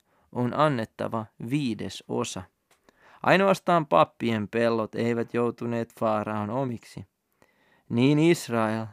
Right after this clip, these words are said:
jäi asumaan Egyptiin, Gosenin maakuntaan. He asettuivat sinne ja olivat hedelmällisiä ja lisääntyivät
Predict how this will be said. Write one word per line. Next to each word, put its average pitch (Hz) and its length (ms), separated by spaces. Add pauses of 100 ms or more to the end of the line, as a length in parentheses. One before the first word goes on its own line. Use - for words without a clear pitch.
(120)
jäi 127 300
asumaan 101 800 (300)
Egyptiin, 107 720 (480)
Gosenin 131 720 (220)
maakuntaan. 101 920 (920)
He 117 60
asettuivat 131 840
sinne 107 540 (260)
ja 107 140
olivat 113 540 (440)
hedelmällisiä 117 1080 (520)
ja 98 200
lisääntyivät 120 1200